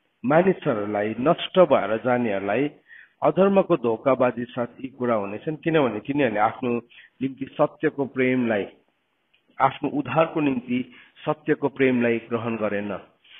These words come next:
सत्यतालाई चाहिँ नि अप्सन होइन हाम्रो जीवनमा, सत्यता चाहिँ अप्सन होइन।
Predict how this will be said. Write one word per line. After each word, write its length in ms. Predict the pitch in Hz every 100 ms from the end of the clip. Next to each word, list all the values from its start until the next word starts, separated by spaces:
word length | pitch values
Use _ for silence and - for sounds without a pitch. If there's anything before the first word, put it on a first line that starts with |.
| - - - - -
सत्यतालाई 840 | 214 - - 208 202 185 180 170
चाहिँ 220 | 165 175 185
नि 140 | 170 -
अप्सन 500 | - 156 - 165 156
होइन 200 | 107 95
हाम्रो 260 | 104 92 98
जीवनमा, 400 | 95 113 107 101 - _ _ _ _ _ _ _ _ _ _ _ _ -
सत्यता 400 | 180 190 165 160
चाहिँ 220 | 135 139
अप्सन 360 | 139 - 131
होइन। 360 | 95 85 98